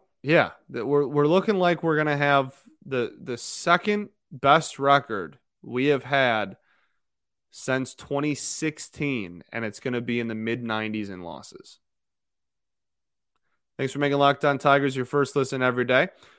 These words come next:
Free and available wherever you get your podcast. Make your second listen the Locked On M L B podcast, where M L B expert Paul Francis Sullivan brings humor, passion, and his unique perspective on every team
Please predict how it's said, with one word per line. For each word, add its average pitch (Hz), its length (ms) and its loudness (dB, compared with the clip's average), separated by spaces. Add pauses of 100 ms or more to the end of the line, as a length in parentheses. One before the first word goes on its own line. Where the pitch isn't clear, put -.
(100)
Free 147 180 2
and 139 80 6
available 127 360 8
wherever 120 260 4
you 120 80 -2
get 120 120 0
your 107 120 0
podcast. 120 560 -2
Make 120 140 -6
your 113 100 -6
second 151 400 0
listen 143 320 0
the 120 80 -2
Locked 107 300 -2
On 104 100 -4
M 95 120 -8
L 95 100 -6
B 107 180 -6
podcast, 110 600 -2
where 104 100 -4
M 107 80 -4
L 110 80 -4
B 110 140 -2
expert 110 340 -2
Paul 113 180 -2
Francis 113 400 -6
Sullivan 123 400 0
brings 113 220 -6
humor, 156 240 0
passion, 117 480 0
and 117 180 -4
his 110 160 -4
unique 101 220 -6
perspective 110 520 -2
on 104 140 -2
every 156 220 2
team 104 340 -6